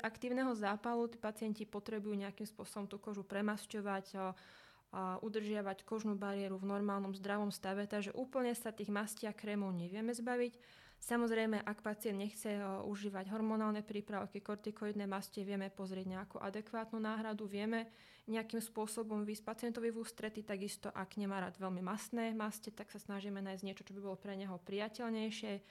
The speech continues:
príjemnejšie, čo by bol ochotný používať, ale úplne sa tomu vyhnúť nedá. Nemáme žiadnu zatiaľ zázračnú pilulku, ani tabletku, ani injekciu, aj keď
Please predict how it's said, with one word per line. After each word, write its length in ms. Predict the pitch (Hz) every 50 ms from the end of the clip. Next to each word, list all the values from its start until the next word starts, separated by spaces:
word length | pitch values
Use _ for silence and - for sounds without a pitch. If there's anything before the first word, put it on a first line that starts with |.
| - - - - - _
príjemnejšie, 580 | - 214 226 240 254 247 233 233 233 233 226 220 -
čo 80 | 220 202
by 220 | 190 208 196 196
bol 260 | 196 196 208 214 208
ochotný 400 | - 208 - - 254 262 254 254 247
používať, 640 | - 247 240 240 240 226 233 233 233 226 220 220 220 - - - - - - - - - _
ale 220 | - 220 214 214 214 -
úplne 320 | 262 262 - 269 254 247 233
sa 160 | - 226 220
tomu 240 | - 214 208 196 185
vyhnúť 400 | 190 190 185 190 190 180 180 175
nedá. 300 | 170 175 175 170 170 175
Nemáme 400 | 196 220 220 220 214 208 202 202
žiadnu 380 | 190 196 214 220 220 220 214 202
zatiaľ 300 | 202 196 202 208 196 180 208
zázračnú 480 | 196 196 202 196 196 196 - 208 190
pilulku, 480 | 180 - 220 220 220 214 214 214 - 214
ani 160 | 202 190 185
tabletku, 480 | 185 190 190 190 190 196 196 - - -
ani 220 | 196 185 180 -
injekciu, 500 | - 202 208 220 214 214 - - 226 220 -
aj 180 | - 190 196 -
keď 100 | 202 190